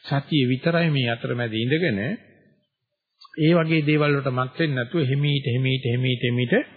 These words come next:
ඒ ඉඩම අල්ල ගන්න. එහෙම නැත්නම් බලය තහවුරු කර ගන්නවා. අන්නේ බලය තහවුරු කර ගන්න වෙලාවදී යෝගාවචරයා ඒකට දක්වන අනුග්‍රහයේදී අසරණ වෙන ගතියක් තියෙනවා.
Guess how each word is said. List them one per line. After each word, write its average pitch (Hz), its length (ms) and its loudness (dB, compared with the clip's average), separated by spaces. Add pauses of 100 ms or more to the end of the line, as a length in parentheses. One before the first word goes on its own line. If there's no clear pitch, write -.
(400)
ඒ 139 200 0 (100)
ඉඩම 160 260 4
අල්ල 123 200 2
ගන්න. 98 280 -4 (160)
එහෙම 131 200 -2
නැත්නම් 127 240 0
බලය 147 220 4
තහවුරු 156 340 2
කර 123 160 -2
ගන්නවා. 110 380 -2 (300)
අන්නේ 139 280 0
බලය 131 280 2
තහවුරු 139 340 0
කර 151 140 0
ගන්න 139 260 0
වෙලාවදී 135 500 2
යෝගාවචරයා 131 840 0 (460)
ඒකට 147 260 0
දක්වන 139 320 0
අනුග්‍රහයේදී 139 880 2 (3750)
අසරණ 247 400 2
වෙන 240 160 0
ගතියක් 180 340 -2
තියෙනවා. - 340 -12